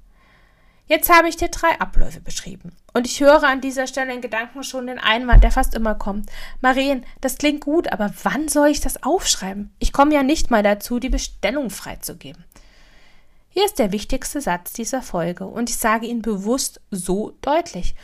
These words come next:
Du musst das nicht perfekt aufschreiben.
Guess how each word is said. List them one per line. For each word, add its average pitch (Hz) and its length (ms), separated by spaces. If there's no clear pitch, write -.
Du 247 120
musst 269 460
das 320 260
nicht 233 400
perfekt - 720
aufschreiben. 180 680